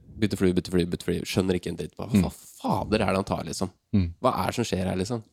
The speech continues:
Speaker 1: Og da hadde vi sikkert stått der i tre timer. Husker du det?
Speaker 2: Ja, jeg
Speaker 1: Ja,
Speaker 2: tror
Speaker 1: ja.
Speaker 2: det. Det var, var det i kanalen?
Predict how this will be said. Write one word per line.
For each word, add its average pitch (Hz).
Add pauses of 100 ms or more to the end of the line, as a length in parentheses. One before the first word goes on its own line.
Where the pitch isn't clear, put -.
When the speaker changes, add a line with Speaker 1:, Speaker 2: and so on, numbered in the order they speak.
(760)
Speaker 1:
Og 113
da 110
hadde 107
vi 143
sikkert 104
stått -
der 92
i -
tre 92
timer. 95 (320)
Husker 98
du 90
det? 131 (220)
Speaker 2:
Ja, 156
jeg 208
Speaker 1:
Ja, 214
Speaker 2:
tror 208
Speaker 1:
ja. 151
Speaker 2:
det. 143
Det 139
var, 139
var 131
det 117
i -
kanalen? 131